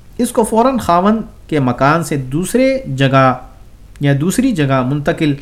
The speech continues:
کر دیا جائے گا، کیونکہ خاوند اب اس سے رجوع کر کے اسے اپنے گھر آباد نہیں کر سکتا، اس سے اپنے گھر آباد نہیں کر سکتا۔ حتی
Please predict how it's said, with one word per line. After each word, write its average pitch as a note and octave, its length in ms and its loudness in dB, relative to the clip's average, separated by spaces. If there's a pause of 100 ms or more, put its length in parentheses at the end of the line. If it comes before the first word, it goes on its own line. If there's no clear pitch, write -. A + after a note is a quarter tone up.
(360)
کر G3+ 140 4
دیا C3 240 2
جائے F#2 280 -2
گا، - 40 -16 (140)
کیونکہ D#3 420 2
خاوند F#3+ 420 4
اب F3+ 180 4
اس A3+ 100 -4
سے F#3+ 180 0
رجوع C#3+ 340 2
کر E3 200 2
کے D3+ 360 -2 (200)
اسے C4 220 0
اپنے A3 340 2
گھر D3+ 200 4 (460)
آباد C3+ 500 4 (1500)
نہیں C#3 320 2
کر C3+ 140 0
سکتا، G2+ 380 -8 (680)
اس F3+ 100 -4
سے G#3+ 180 2
اپنے F3+ 320 0
گھر D#3 180 4 (140)
آباد B2+ 400 2
نہیں B2 200 -2
کر A2+ 120 -8
سکتا۔ - 320 -12 (2750)
حتی E3+ 480 2